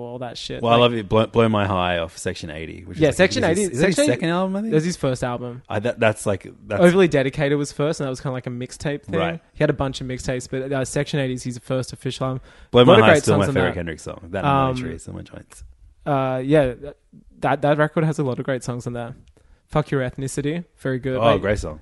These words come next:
Speaker 1: yeah,
Speaker 2: Yeah,
Speaker 1: yeah.
Speaker 2: yeah.
Speaker 1: It's, it's great. But yeah, I, I'm excited to see what this is. And the production's really different for stuff he's done. It sounds, like, real clean and minimalist, which I'm excited to see. Except U two's got a feature on there.
Speaker 2: That's worrying.
Speaker 1: See, this is the thing with, um,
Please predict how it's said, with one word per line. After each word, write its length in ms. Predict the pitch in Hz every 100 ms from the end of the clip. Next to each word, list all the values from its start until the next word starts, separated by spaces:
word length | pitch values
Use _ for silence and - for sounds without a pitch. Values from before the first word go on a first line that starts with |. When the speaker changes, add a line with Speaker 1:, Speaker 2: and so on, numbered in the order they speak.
| -
Speaker 1:
yeah, 120 | 151
Speaker 2:
Yeah, 60 |
Speaker 1:
yeah. 180 | 147 151 123
Speaker 2:
yeah. 60 | 131
Speaker 1:
It's, 120 | 208
it's 180 | 190 -
great. 420 | 139 135 120 -
But 180 | 147 139
yeah, 240 | 147 131
I, 100 | 135
I'm 160 | 165 165
excited 240 | 170 208 220
to 60 |
see 100 | -
what 80 | 233
this 140 | 196 -
is. 160 | -
And 140 | 156 165
the 60 | 165
production's 480 | 180 156 - 208
really 200 | 151 165
different 360 | 143 143 175 160
for 140 | 160 139 -
stuff 240 | - 151
he's 80 | 143
done. 180 | 143 151
It 100 | 131
sounds, 260 | 131 143 147
like, 160 | 131
real 320 | 135 131 131 - _ _ _
clean 400 | - 147 147 147
and 200 | 123 120
minimalist, 560 | 135 135 117 120 -
which 380 | 135 123 - - - _ _ _ -
I'm 60 |
excited 280 | 143 - 135
to 60 | 123
see. 80 | 151
Except 220 | - 147
U 160 | 165
two's 300 | 214 - 185
got 120 | - 147
a 60 |
feature 380 | - 131 127 135
on 100 | 127
there. 280 | 127 131 139
Speaker 2:
That's 180 | 135 -
worrying. 560 | 98 90 87 85 82 82 _ _ _ _
Speaker 1:
See, 160 | -
this 200 | 190 247
is 80 | 320
the 40 | -
thing 160 | 180
with, 280 | 175 165 151 160 170
um, 400 | 160 139 127 127